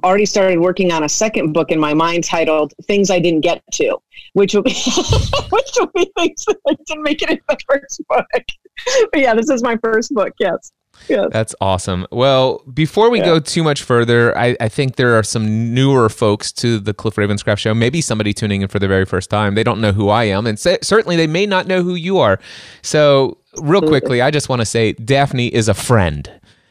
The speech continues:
Speaker 2: First and foremost, she is a friend, and she has been a client of mine for so many years now.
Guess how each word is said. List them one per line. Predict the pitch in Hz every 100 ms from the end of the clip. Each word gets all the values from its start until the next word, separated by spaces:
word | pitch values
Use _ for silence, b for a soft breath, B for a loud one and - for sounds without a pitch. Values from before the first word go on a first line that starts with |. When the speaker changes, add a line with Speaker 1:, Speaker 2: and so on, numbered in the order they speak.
| b _
Speaker 2:
First | - 156 175 156
and | 143
foremost, | 139 127 120 113 104
she | 120 110
is | 104
a | 110
friend, | - 98 92 87 -
and | 107 107 110
she | - 165
has | 180 156
been | 185
a | 156
client | - - 170 440 381 120 123 -
of | 131 120
mine | 117 117 117
for | - 123 117
so | - - 160
many | 165 165
years | 160 160 180 143
now. | 101 90